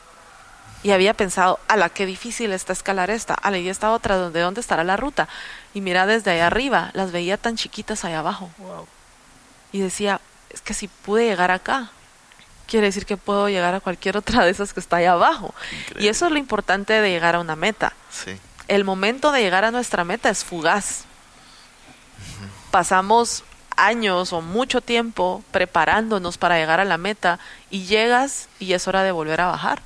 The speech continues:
Speaker 2: Sí.
Speaker 1: Pero es importante llegar porque desde ahí es que tú te das cuenta que si lograste llegar a esta meta es porque puedes lograr cualquier otra.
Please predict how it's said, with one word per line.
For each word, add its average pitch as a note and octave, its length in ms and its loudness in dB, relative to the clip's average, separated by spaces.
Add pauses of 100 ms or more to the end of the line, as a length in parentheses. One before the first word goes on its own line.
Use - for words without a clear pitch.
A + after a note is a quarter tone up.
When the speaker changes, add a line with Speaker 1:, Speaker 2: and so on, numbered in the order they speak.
(360)
Speaker 2:
Sí. - 80 -18
Speaker 1:
Pero G3 160 2
es F#3 120 -2
importante A3 600 -2
llegar F3 340 2
porque A#3 240 -4
desde F#3 240 0
ahí E3 280 -4 (440)
es F#3+ 120 -8
que G3+ 100 -2
tú G#3 120 -4
te G3+ 100 0
das F3+ 200 2
cuenta A#3 320 0
que F#3 120 -4
si - 160 -6
lograste F#3+ 580 2
llegar F3 220 0
a F#3 40 0
esta F3+ 160 -4
meta A3+ 220 -2
es G#3 80 -6
porque A3+ 240 -2
puedes G3+ 280 2
lograr F#3+ 260 0
cualquier F#3+ 400 -4
otra. G#3+ 300 -4